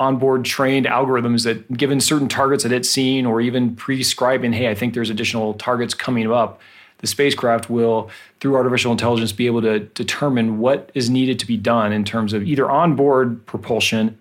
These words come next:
or possibly even using other bodies, other bodies' gravity that could enable a trajectory change. All the things that we do on the ground now could be done on board. That is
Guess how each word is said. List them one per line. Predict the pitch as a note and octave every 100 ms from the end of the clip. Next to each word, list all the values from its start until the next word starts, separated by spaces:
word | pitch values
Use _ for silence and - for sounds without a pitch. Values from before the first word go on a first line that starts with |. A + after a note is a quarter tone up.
| -
or | C3+ F3
possibly | C3 - F3 - C3+ C3
even | C3 B2+
using | B2+ D3 F#3 B2+ A2+ A#2
other | A#2 A2+ B2+
bodies, | G#2+ G2+ A2+ E3 F#2+ G2 - _ -
other | A2
bodies' | G2+ A2 A2 A2
gravity | G#2 G#2+ A#2 B2+ C3 C3 - _
that | - B2 G#2+ -
could | A#2+ A#2 - -
enable | A#2 B2 A#2+ A2+ A2+ - _ -
a | A#2
trajectory | - B2+ A#2+ A#2+ G#2
change. | A#2+ A2+ A2+ G#2+ - - _
All | C#3
the | D3+
things | D3 C#3
that | B2
we | A#2
do | B2+ B2 A#2+ G#2 - -
on | B2
the | A2+
ground | A#2+ A#2+ A#2
now | A#2+ G2
could | - D3+
be | D3
done | B2 A#2 A2+
on | G#2+ G#2
board. | G#2+ F2+ F#2+
That | A2 B2
is | A2+ G2